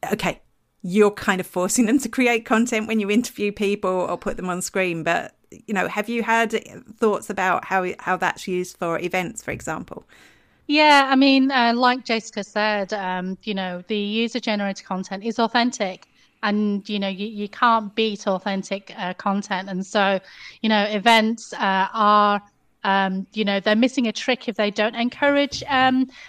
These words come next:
Speaker 2: attendees or give the, uh, attendees an incentive to create content to put out there, because we, you know,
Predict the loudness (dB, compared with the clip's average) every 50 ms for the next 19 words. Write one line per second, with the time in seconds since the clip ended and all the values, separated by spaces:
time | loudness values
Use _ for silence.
0 | -14 _ -12 -2 2 4 4 4 4 4 2 0 0 0 0 0 0 -2 0 0
1 | -2 -2 0 -2 -4 -2 0 0 0 0 -2 -4 0 0 0 0 2 0 -2 -2
2 | -2 -2 -2 -2 -2 -4 -4 -4 -4 -4 -4 -6 -4 -6 -6 -6 -6 -6 -4 -2
3 | -2 -2 -4 -6 -4 -2 -2 -2 -4 -4 -6 -6 -6 -4 -4 -6 -6 -6 -8 -14
4 | _ -10 -6 0 2 2 2 2 0 -2 0 0 0 -2 -8 -16 -20 -20 -20 -4
5 | _ -2 -2 2 2 4 4 4 2 0 -2 _ -20 -20 -20 -20 -8 -4 -4 -4
6 | -4 -6 -12 -10 -6 -2 0 0 0 -2 -8